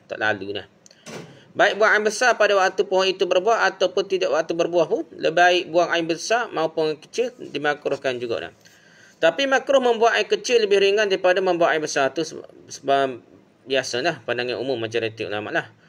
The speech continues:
Tapi sebahagian ulama' mengatakan membuat air besar lebih ringan daripada membuat air kecil. Ada juga kata gitu dah.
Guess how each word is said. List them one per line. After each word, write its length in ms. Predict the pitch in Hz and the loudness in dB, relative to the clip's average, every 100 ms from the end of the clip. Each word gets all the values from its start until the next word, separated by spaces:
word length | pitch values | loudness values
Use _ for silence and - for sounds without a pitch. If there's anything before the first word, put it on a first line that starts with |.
| _ _ _ - | _ _ _ -4
Tapi 240 | - 277 | -4 -4
sebahagian 400 | 240 220 208 208 | 0 2 2 2
ulama' 320 | 196 202 240 | 2 2 0
mengatakan 480 | 202 196 185 202 196 | 0 0 0 -2 0
membuat 320 | 185 180 170 | 2 2 2
air 80 | 180 | 0
besar 240 | 180 233 208 | 0 0 0
lebih 160 | 190 | 2
ringan 320 | 180 196 185 | 2 2 0
daripada 240 | 160 165 165 | 0 0 0
membuat 240 | 165 165 | 0 0
air 0 | |
kecil. 320 | 226 - 190 | -2 -4 -6
Ada 160 | 151 165 | -6 -6
juga 240 | 202 - | -4 -4
kata 240 | - 110 104 | -6 -8 -6
gitu 160 | 107 | -8
dah. 160 | - 101 | -8 -10